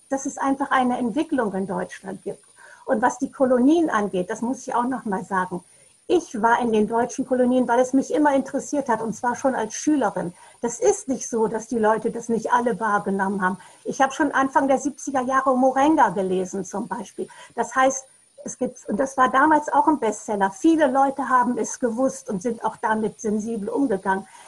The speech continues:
Ich mag dieses Plakative nicht und das regt mich auch richtig auf. Das merkt ihr ja wahrscheinlich. Ich finde das, ich finde das dumm.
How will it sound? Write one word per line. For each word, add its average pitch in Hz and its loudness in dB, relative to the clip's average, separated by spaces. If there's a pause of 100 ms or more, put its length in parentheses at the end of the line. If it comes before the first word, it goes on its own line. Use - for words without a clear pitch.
(140)
Ich - -6
mag 269 6
dieses 294 -2
Plakative 277 0
nicht 196 -2
und 220 -8
das - -10
regt 262 -4
mich 285 -4
auch - -8
richtig 277 -4
auf. 208 2
Das - -12
merkt 226 -2
ihr 156 -4
ja 160 -6
wahrscheinlich. 185 -10 (420)
Ich - -8
finde 302 2
das, 302 -6 (120)
ich 285 -6
finde 311 0
das - -8
dumm. 226 2